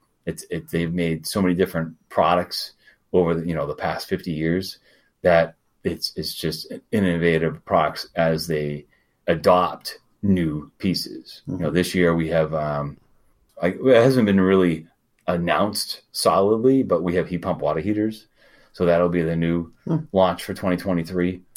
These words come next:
Speaker 2: I actually saw that the other
Speaker 1: Did
Speaker 2: day.
Speaker 1: you? Yeah.
Speaker 2: Yeah, yeah.
Speaker 1: And see, it, it, L G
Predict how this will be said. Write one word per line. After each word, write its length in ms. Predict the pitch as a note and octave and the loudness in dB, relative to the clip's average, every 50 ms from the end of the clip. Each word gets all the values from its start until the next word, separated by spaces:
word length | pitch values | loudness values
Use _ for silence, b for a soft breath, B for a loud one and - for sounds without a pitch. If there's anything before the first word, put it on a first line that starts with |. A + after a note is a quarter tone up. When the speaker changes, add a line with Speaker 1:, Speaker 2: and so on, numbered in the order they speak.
| - - | -12 -8
Speaker 2:
I 120 | - A#2+ | -6 -6
actually 240 | B2+ B2 - A#2+ A2+ | -6 -4 -2 -2 -2
saw 220 | - - B2+ A2+ | 0 0 0 0
that 200 | G#2 G2 F2 E2+ | 0 0 -4 -4
the 120 | - F#2 F2 | -4 -6 0
other 180 | E2 F#2 F2 | 2 2 2
Speaker 1:
Did 40 | D#2+ | 4
Speaker 2:
day. 220 | F#2 F#2 F#2 F2+ E2+ E2+ | 4 2 2 0 0 2
Speaker 1:
you? 60 | E2+ | 4
Yeah. 320 | E2+ - - D#2+ D#2 - - - | 4 4 4 2 0 -4 -6 -6
Speaker 2:
Yeah, 60 | A2 | -6
yeah. 60 | A#2+ B2+ | -4 -4
Speaker 1:
And 100 | A#2 G2 | -4 -2
see, 180 | G2+ - C3+ C3 | 2 4 6 6
it, 380 | D#3 E3 E3 E3+ D#3 B2 - - | 4 4 2 0 0 0 0 -2
it, 440 | D3+ C3 A2+ C3+ C#3+ A2+ G2 F#2+ - - - _ b b b b b b b b - | 0 0 0 0 0 -4 -8 -10 -12 -12 -16 _ b b b b b b b b 4
L 120 | A#2 C#3 | 4 4
G 400 | C#3+ C#3 C#3+ C3+ B2+ A2 F2+ - | 6 4 4 4 4 2 0 -8